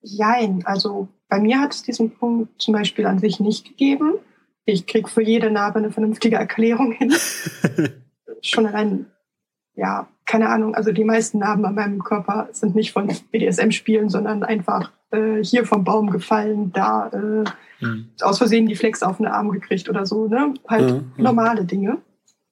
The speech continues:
Speaker 1: Und, äh, ja, also ich weiß nicht, meiner Familie würde ich das, glaub ich, auch gar nicht erzählen, weil, äh, ehrlich gesagt, es ändert ja nichts daran, wie ich bin.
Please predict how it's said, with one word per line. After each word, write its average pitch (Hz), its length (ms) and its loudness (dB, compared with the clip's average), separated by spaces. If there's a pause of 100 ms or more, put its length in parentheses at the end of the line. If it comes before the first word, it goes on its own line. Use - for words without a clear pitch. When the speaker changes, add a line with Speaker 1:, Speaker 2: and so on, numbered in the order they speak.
(360)
Speaker 1:
Und, 202 500 -4
äh, 196 420 -4 (760)
ja, 170 260 -2 (1160)
also 190 200 0
ich - 180 -4
weiß - 180 0
nicht, 196 160 0
meiner 202 180 0
Familie 214 360 0
würde 233 120 2
ich - 60 -6
das, 226 200 0
glaub 185 160 0
ich, - 100 -2
auch 175 80 -4
gar 202 140 0
nicht 202 160 0
erzählen, 190 520 0
weil, 196 280 0
äh, - 840 -2
ehrlich 214 200 4
gesagt, 226 500 0 (460)
es 190 160 2
ändert 240 280 2
ja 214 80 4
nichts 226 260 0
daran, 214 320 2
wie 202 120 -2
ich 175 140 -2
bin. 202 260 0